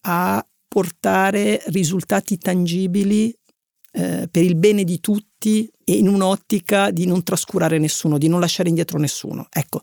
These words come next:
tutto questo, eh, per il business è fondamentale, perché appunto di leader che partono, no, con le loro idee e a volte queste idee non vengono, eh, n-, nascono da,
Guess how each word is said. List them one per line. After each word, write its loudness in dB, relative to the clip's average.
tutto 2
questo, 2
eh, -2
per 2
il 0
business 0
è -2
fondamentale, 0
perché 0
appunto -2
di 0
leader 2
che 0
partono, 0
no, 0
con -4
le -2
loro 0
idee 4
e -2
a 2
volte 2
queste 0
idee 4
non 2
vengono, 2
eh, -4
n-, -4
nascono 0
da, -2